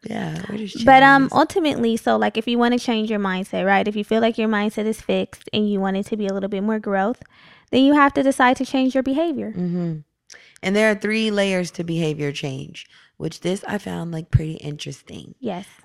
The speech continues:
Speaker 1: Um, so first is changing your, well, there, yeah, there's layers and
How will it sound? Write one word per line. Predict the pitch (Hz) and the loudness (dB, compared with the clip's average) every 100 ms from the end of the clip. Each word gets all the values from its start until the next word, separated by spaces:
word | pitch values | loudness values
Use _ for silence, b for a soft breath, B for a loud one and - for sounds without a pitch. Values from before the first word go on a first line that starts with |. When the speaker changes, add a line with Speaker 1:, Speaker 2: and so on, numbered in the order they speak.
| _ | _
Speaker 1:
Um, | 165 156 143 147 | -2 0 -4 -8
so | 156 160 151 147 147 147 _ _ _ _ _ _ _ _ | -6 -2 0 0 -4 -8 _ _ _ _ _ _ _ _
first | - 220 254 247 | -2 0 0 -4
is | - 165 156 170 | -2 0 -2 -6
changing | - 170 170 180 | -6 -4 -4 -4
your, | 165 | -4
well, | 190 214 | -2 -2
there, | 202 202 - | 0 -4 -4
yeah, | 196 135 139 | -2 -2 -2
there's | 190 196 | -2 -4
layers | 185 143 120 143 | -4 -4 -6 -8
and | 143 | -10